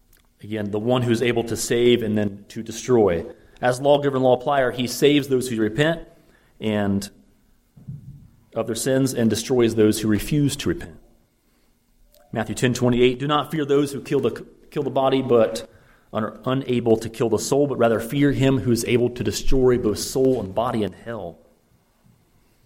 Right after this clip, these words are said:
The word here, destroy, doesn't mean, uh, annihilation,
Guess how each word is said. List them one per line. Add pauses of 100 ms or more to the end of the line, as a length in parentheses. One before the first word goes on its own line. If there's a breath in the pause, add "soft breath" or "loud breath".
(200)
The
word
here,
destroy,
doesn't
mean, (240 loud breath)
uh,
annihilation,